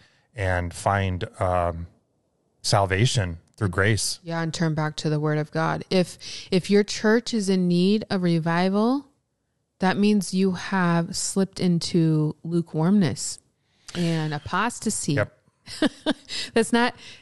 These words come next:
Speaker 2: this isn't a, this isn't just extra goodness from on top of your go-, already good. That's not what revival is.
Speaker 1: Nope. I think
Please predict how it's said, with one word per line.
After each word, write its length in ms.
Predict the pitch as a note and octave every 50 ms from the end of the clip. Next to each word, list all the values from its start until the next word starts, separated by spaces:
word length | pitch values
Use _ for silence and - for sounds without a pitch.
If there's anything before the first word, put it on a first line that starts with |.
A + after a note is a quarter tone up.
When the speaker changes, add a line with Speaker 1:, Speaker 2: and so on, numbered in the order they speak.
| _ -
Speaker 2:
this 160 | G#3 G3+ A3
isn't 200 | B3+ G#3+ A#3+ A#3+
a, 120 | A3 F3+ - _ _ _ _
this 200 | - G#3+ A3+ -
isn't 200 | B3 A#3 B3 B3
just 220 | A3+ A3+ G3+ - -
extra 300 | G#3+ A3 - - - A3
goodness 600 | F3+ D#3+ C#3+ - G#3+ A#3+ A#3 A3 G#3 F#3+ F#3 - -
from 260 | - G3+ F#3+ G3 - _ _ -
on 220 | - D#3+ F#3 F#3
top 220 | F#3 G#3 G#3 G#3 -
of 100 | F3+ E3
your 140 | F#3 G3+ F#3
go-, 220 | E3 D#3+ D3 G3 - -
already 360 | - F#3+ G3 G3 G#3 G3 F#3+ F3+
good. 520 | E3 D3 F3+ G#3+ A3+ D#3+ C#3 - D3+ - _ _ -
That's 220 | E3+ F3+ E3+ -
not 200 | - G#3 - -
what 160 | G#3 A3 -
revival 480 | A3 G3 G3 G3 G#3 A#3 A#3 G3 E3+ D3+
is. 320 | - G2+ A#2+ - - -
Speaker 1:
Nope. 200 | G#2 G#2 B2 - _ _ _ _ - _ _ _ _ _ _ _ _ _ _ _ _ _ _ _ - - - - - - - - - - - - - - - - - - - - - -
I 120 | - D#3+ D#3+
think 260 | - - G#3 F#3+ -